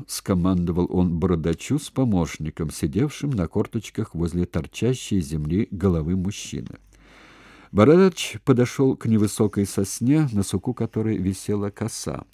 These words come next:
и, размахнувшись ею, полоснул по сухой траве. Стебли ровненько легли в прокос.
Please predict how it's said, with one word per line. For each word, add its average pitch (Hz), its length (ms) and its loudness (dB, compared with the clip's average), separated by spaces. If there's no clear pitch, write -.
и, 110 200 4
размахнувшись 98 1080 0
ею, 82 300 -2
полоснул 123 680 -2
по 98 160 -2
сухой 117 440 -4
траве. 69 500 -6
Стебли 147 640 -2
ровненько 139 680 -2
легли 82 440 -2
в - 60 -6
прокос. - 800 -8